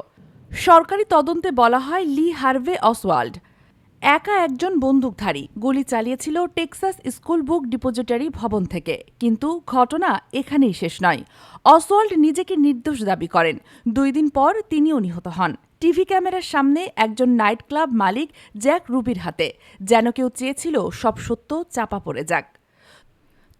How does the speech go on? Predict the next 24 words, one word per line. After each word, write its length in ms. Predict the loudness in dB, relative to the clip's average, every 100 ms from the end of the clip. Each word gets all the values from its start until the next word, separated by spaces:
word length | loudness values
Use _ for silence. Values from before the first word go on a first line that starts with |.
| 6
তবে 220 | 6 6
প্রশ্নগুলো 640 | 2 0 0 -2 4 6 6 4
আজও 280 | 2 2 2
জেগে 280 | 0 -2 -2
আছে। 280 | -4 -4 -4 -4 _ _
কেনেডির 380 | 2 2 4 4 4
বৈদেশিক 460 | 2 2 -2 -2 -2
নীতির 280 | 0 0 0
কারণে 340 | 2 2 2
কি 140 | 0 -2
তিনি 240 | 0 2 2
কারোর 320 | 2 2 0 0
চোখে 300 | -2 0 -2
কাঁটা 360 | -2 -2 -2 -4
হয়ে 220 | -4 -6 -4
উঠেছিলেন? 460 | -6 -4 -4 -4 -8 _ _
সিআইএ, 720 | -6 0 0 2 0 2 2 2 0 _
এফবিআই 520 | 0 0 0 2 2 2
অথবা 400 | 4 4 2 2 2
সেনাবাহিনীর 640 | 4 2 2 2 0 0
কেউ 180 | -2 -4
কি 120 | 0 0
জড়িত 320 | 2 2 0
ছিল? 260 | -2 0